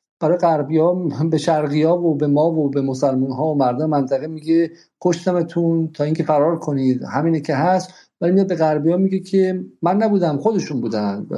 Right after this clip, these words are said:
قبلاً هم تو ایران همین کارو کردن و غیره. برای همین این که بیاد بگه که من می‌خوام شیمیایی بزنم، گاز اعصاب بزنم داخل تونل، به این شدت بگه،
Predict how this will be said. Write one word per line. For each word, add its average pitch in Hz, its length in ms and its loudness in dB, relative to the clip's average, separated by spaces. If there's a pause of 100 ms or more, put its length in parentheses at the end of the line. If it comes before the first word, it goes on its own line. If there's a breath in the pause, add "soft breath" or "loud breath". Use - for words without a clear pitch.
(120)
قبلاً 131 260 2
هم 156 80 0
تو 156 120 -4
ایران 156 260 2
همین 147 180 -2
کارو 139 200 -2
کردن 143 160 -2
و 127 160 -2
غیره. 123 340 -4 (760 soft breath)
برای 180 300 2
همین 247 240 -2
این 277 180 4
که - 120 -6
بیاد 240 280 0
بگه 214 140 0
که 208 120 -2
من 220 140 2
می‌خوام 202 220 2
شیمیایی 185 600 0
بزنم، 185 340 0
گاز 196 240 2
اعصاب 170 580 -2
بزنم 151 300 -2
داخل 151 480 -2
تونل، 165 540 0
به 160 120 -8
این 156 140 -4
شدت 147 600 -2
بگه، 185 520 0